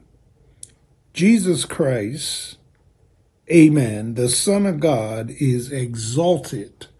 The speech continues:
for who he is. He's exalted. He, he, he is righteous. He rules. And he, amen, responds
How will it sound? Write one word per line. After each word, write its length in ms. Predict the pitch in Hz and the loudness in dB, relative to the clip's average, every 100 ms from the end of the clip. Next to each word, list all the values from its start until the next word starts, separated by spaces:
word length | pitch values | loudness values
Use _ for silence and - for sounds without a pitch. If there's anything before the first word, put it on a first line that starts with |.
| _ _ _ _ _ _ _ | _ _ _ _ _ _ _
for 220 | - 139 | -4 -2
who 180 | 120 147 | 2 2
he 220 | 127 120 | 2 -2
is. 480 | 107 - - - - | -8 -14 -20 -20 -16
He's 220 | - 135 | -6 -6
exalted. 680 | 117 110 156 135 117 - 113 | -6 -6 -4 -4 -6 -8 -10
He, 360 | 98 131 110 113 - - - _ | -6 -6 -6 -12 -20 -20 -20 _
he, 340 | - 123 120 | -2 -2 -2
he 340 | 123 - 143 120 | -8 -2 0 2
is 180 | 110 | -2
righteous. 800 | 113 131 165 185 - 196 208 - | -6 0 2 2 0 -2 -4 -12
He 180 | - 123 | -8 -6
rules. 880 | 113 127 165 185 185 196 190 190 - _ - - _ _ | -2 6 6 6 4 0 -2 -6 -12 _ -20 -20 _ _
And 440 | - 135 131 117 | -6 -2 -2 -2
he, 680 | 117 170 147 139 135 127 - - 156 | -4 -2 0 0 -2 -6 -12 -4 2
amen, 640 | 147 151 143 117 117 113 | 2 4 0 0 -2 -4
responds 1300 | 117 110 - - - 233 185 123 110 113 120 135 - | -4 -4 -6 -6 -2 0 0 0 -6 -8 -8 -8 -10